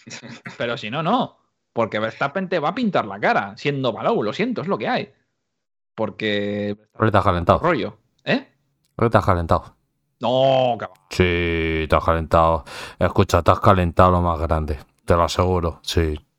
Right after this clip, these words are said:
Speaker 2: ¿Me, me estás diciendo que Palou le, uy, qué gallo, le va a hacer competencia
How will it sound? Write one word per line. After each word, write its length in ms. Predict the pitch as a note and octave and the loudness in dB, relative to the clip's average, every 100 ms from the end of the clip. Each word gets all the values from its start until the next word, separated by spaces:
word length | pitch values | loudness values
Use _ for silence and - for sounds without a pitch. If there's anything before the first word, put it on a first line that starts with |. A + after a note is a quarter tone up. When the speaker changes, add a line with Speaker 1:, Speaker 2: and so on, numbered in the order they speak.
| _ _ - | _ _ -6
Speaker 2:
¿Me, 160 | A#2 | -6
me 140 | A#2 A#2+ | -2 -4
estás 260 | A#2+ D3 | 0 0
diciendo 400 | G3 E3+ E3 D#3 | 0 -2 -2 -2
que 120 | D3 C3+ | -4 -2
Palou 300 | A#3 C3+ C#3+ | -2 0 0
le, 120 | C3 | 0
uy, 140 | C3+ C#3+ | -2 -6
qué 120 | F#2+ | -4
gallo, 280 | A2 G#2 - | -4 -4 -4
le 140 | A#2 | -2
va 80 | C#3 | 0
a 40 | |
hacer 200 | D3 D#3+ | 0 -2
competencia 920 | D3+ C#3 C3+ A2+ C#3 C3 B2+ A2+ A2 | -2 -2 -4 -2 -4 -4 -4 -2 -4